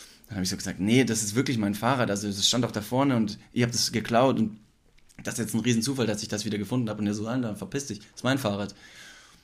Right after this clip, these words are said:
Aber irgendwo im Hintergrund hat dann auch einer gesagt so,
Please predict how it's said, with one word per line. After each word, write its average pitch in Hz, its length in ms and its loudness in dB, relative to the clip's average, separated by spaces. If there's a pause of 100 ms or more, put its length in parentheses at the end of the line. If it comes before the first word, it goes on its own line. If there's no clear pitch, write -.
(180)
Aber 131 160 4
irgendwo 190 300 6
im 135 80 2
Hintergrund 127 460 2
hat 120 120 0
dann 117 100 2
auch 156 160 0
einer 117 180 0
gesagt 110 360 -2
so, 110 240 2